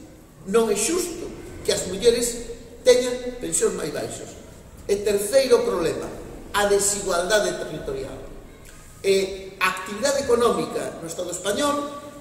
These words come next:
tende a concentrarse en poucos núcleos. O que máis avanza nas últimas décadas, con moita diferenza, é Madrid. E tende a baleirar de actividade económica, de equipos de xestión e outros territorios, como é o caso galego.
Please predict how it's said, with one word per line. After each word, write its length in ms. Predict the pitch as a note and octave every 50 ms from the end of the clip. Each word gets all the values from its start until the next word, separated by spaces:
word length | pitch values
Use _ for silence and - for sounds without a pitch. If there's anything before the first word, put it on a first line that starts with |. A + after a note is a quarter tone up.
| - - - D4
tende 560 | D4 D4 D4+ D4+ - - - - - - - -
a 80 | -
concentrarse 880 | - F#3+ F#3 - - F#3+ F#3 F#3+ - B3+ B3+ A#3+ A#3 - - - A#3+ A3 A#3 - - - - - - -
en 120 | F3+ F3+
poucos 360 | - A3+ G#3+ G3+ G3+ F3 - F3
núcleos. 440 | F3 - - - B2+ A#2+ - - - - - - - - -
O 160 | F#3+ - -
que 120 | G3 F#3 F#3+
máis 240 | A#3+ B3 A#3+ - - F#3
avanza 360 | F3+ F3+ E3 D#3 - D#3 C#3+
nas 160 | - - -
últimas 320 | D#3 C#3+ - - C#3 C#3
décadas, 680 | - A#3+ A#3+ A#3 A#3 A#3+ A#3+ A#3 - - - - - - -
con 80 | E3 E3
moita 200 | D#3+ D#3 D3 C#3+
diferenza, 520 | D3 C#3+ - - G3+ A#3 A3+ - A#3 A#3+ - - - - G#3
é 80 | G#3
Madrid. 320 | F#3+ E3 D3 C3+ B2 - - - - - - - - - -
E 200 | G3+ G3+ G3+ G3+
tende 360 | - C#4 C#4+ C#4+ C#4 D4 - - - - - - - - - - -
a 80 | E3+ F3
baleirar 480 | F3+ F3+ F3 F3+ F3+ F#3 A#3 A#3 G#3 -
de 80 | -
actividade 400 | - - - E3 - F3 F3 E3+ E3+ -
económica, 500 | F3+ F3+ A#3 A#3+ A#3+ A#3+ A#3+ A#3+ B3 B3 A#3+ B3 - - - - - - D#3+
de 80 | E3+ E3+
equipos 380 | - - A#3 - - G3 F#3
de 80 | E3+ D#3+
xestión 560 | - F3 E3 - - - C4 C4 B3+ B3+ B3+ B3+ B3+ B3+ - - - - - - - - - - - - - -
e 400 | G#3 G#3 G3+ - - - - -
outros 400 | B3+ - - - - - - -
territorios, 480 | - E3 D3+ - D#3 D3+ D3+ - -
como 240 | - F#3 F#3+ F#3+ F#3+
é 20 | E3
o 40 | -
caso 240 | E3 C#3+ - -
galego. 320 | - - B2 A#2 - -